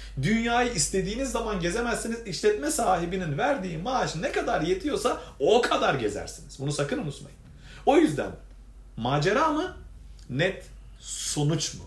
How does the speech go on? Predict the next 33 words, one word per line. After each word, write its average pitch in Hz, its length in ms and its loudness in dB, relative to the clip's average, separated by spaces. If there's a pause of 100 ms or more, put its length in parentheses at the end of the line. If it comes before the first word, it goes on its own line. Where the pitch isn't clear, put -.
(140)
Bunu 139 180 0
sakın 214 400 -4
ha 147 240 -4
sakın 131 520 -4
unutmayın. 98 360 -12
Eğer 113 260 -4
net - 180 0
sonuç 143 260 -6
istiyorsanız 185 720 -8 (260)
izlemeniz 180 480 -2
gereken 156 360 -2
farklı 170 340 -2
yollara 147 560 -2 (120)
maalesef 160 500 0 (280)
kulağınızı 143 720 2 (240)
kabartmanız 107 600 -6
gerekiyor. - 360 -14 (680)
Birinci 262 340 2
seçeneği 208 360 -2
fazla 196 280 2
anlatmaya 165 360 0
gerek 127 240 0
yok. 208 160 2
Her - 140 6
şey 160 260 0
limitli 92 340 -6 (240)
ve 170 80 6
her 214 260 4
şey 202 300 2
birinin 196 240 0
iki 175 200 -4
dudağı 127 180 2
arasında. 85 380 -6